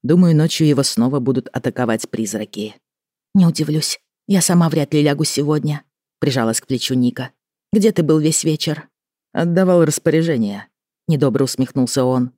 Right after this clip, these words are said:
«Посол Верании под присмотром. Думаю, скоро нас ожидает что-то интересное». «Я не успокоюсь, пока этот тип не будет наказан». «Я тоже». Губы Ника мягко коснулись виска. Я обернулась к нему, и губы встретились с губами.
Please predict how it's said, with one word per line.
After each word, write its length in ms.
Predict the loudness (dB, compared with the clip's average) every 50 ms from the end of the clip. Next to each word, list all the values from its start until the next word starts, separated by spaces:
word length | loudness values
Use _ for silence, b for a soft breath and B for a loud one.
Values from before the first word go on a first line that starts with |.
| _ _ _ _ _ _
«Посол 300 | -4 -2 0 2 4 4
Верании 420 | 4 4 4 4 4 4 4 2
под 180 | 2 0 -2 -2
присмотром. 600 | -4 -4 -4 -2 -2 -2 -2 -2 -2 -2 -4 -4 B B B B
Думаю, 260 | 0 2 4 4 2 2
скоро 280 | 2 2 2 4 4
нас 200 | 4 2 2 2
ожидает 420 | 2 2 2 2 2 2 2 0 -2
что-то 340 | -2 -2 -4 -2 0 0
интересное». 760 | -2 0 0 0 0 0 0 -2 -4 -6 -6 -8 -8 -10 -14 -18 _ _ _ _ _ _ _ _ _ _ _
«Я 140 | 0 2 4
не 120 | 4 2
успокоюсь, 640 | 0 -2 -4 -8 -8 -6 -6 -6 -4 -4 -6 -8 -10 _ _ _
пока 200 | -4 -4 -2 0
этот 260 | 0 0 0 -2 -2 -2
тип 240 | -2 -2 -2 0
не 100 | 0 0
будет 280 | 0 0 0 -2 -2 -2
наказан». 580 | -4 -4 -4 -4 -6 -6 -4 -6 -6 -6 -8 -10 _ _ _ _ _ _ _ _ _ _
«Я 140 | -4 -4 -4
тоже». 300 | -4 -6 -10 -12 -12 -14 -16 -18 _ _ _ _ _ _ _ _ _ _ _
Губы 240 | 0 2 2 4 4
Ника 260 | 2 2 0 0 0
мягко 320 | 0 0 0 -2 -6 -8
коснулись 540 | -6 -4 -6 -4 -2 -2 -2 0 -2 -2 -4
виска. 400 | -4 -4 -4 -6 -6 -8 -10 -10 -12 _ _ _ _ _ _
Я 140 | -4 -2 0
обернулась 460 | 0 2 2 2 2 2 2 0 -2
к 60 | -2 0
нему, 280 | 2 2 2 0 -2 B B B B
и 80 | -4 0
губы 240 | 0 2 2 2 0
встретились 580 | 0 -2 -2 -2 -2 0 0 0 0 0 -2
с 40 | -2
губами. 520 | -2 -2 -2 0 -2 -2 -2 -2 -4 -6